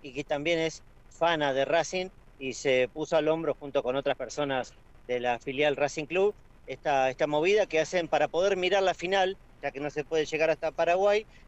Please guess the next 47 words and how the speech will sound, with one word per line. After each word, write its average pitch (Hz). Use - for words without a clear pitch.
La 135
pueden 156
ver 165
este 147
sábado 165
veintitrés 151
a 156
partir 160
de 190
las 170
quince 190
treinta 202
en 127
el 147
Jockey, 180
en 117
el, 107
en 107
el 104
boliche, 117
este, 120
histórico 147
que 135
tiene 147
la, 123
la 120
ciudad 147
de 143
Santa 143
Rosa 170
sobre 120
la 127
calle 147
nueve 156
de 165
Julio. 233
Y 170
bueno, 196
esperando 208
la 175
final, 175
esperando 170
las 151
diecisiete 151
horas 185
que 135
comience 151